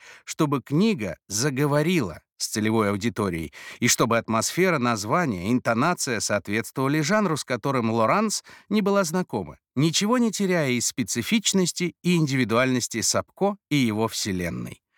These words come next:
Одним из предметов обсуждения между издателем и переводчицей было название для всей книжной серии,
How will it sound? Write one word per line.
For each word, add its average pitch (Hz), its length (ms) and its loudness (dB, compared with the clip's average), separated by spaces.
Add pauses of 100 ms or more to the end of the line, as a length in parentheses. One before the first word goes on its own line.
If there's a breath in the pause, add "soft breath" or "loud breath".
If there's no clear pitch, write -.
(280)
Одним 117 380 2
из 147 140 0
предметов 127 600 0
обсуждения 117 680 -2
между 113 360 0
издателем 104 540 0
и 92 40 -4
переводчицей 202 680 0
было 196 260 2
название 180 680 2
для 120 240 0
всей 139 260 -2
книжной 139 440 0
серии, 135 460 -2